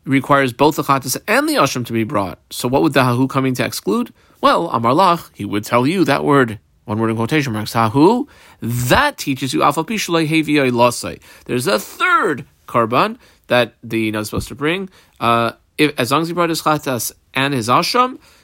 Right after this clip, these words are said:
this is a Nazir who's trying to become, uh, Torah so he can start counting the days properly. Um, even though he didn't bring his oila, he would already start his new count. Comma.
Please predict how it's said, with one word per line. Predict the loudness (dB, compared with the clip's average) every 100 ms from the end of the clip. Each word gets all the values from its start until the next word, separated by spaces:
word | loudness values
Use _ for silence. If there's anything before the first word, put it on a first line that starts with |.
| _ -10
this | -6
is | -2
a | -2
Nazir | 0 2 2 0 -2 0
who's | -2 -4 -2 0 0 -2
trying | -4 -2 -2
to | -2
become, | -6 -6 -2 -2 -2 -6 -14 -20 _ -8
uh, | -2 -2 -2 -6
Torah | 0 2 2
so | 0
he | -6
can | -4 -6 -6 -10
start | -12 -2 0 2
counting | 0 0
the | -2
days | 0 -2
properly. | 0 0 2 2 4 4 2 -12 -20 -2
Um, | 0 2 0 -8 _ 0
even | 2 2 2 0
though | 4 4 2
he |
didn't | 0 -2
bring | -2
his | -2 -2
oila, | -2 -2
he | 0
would | 0 2
already | 2 2 2 2 0 -6 -12
start | 0 2
his | 2
new | -2
count. | -2 -6 -8 _ _ _ _ _ _ _ _ _ -12
Comma. | 0 0 0 -8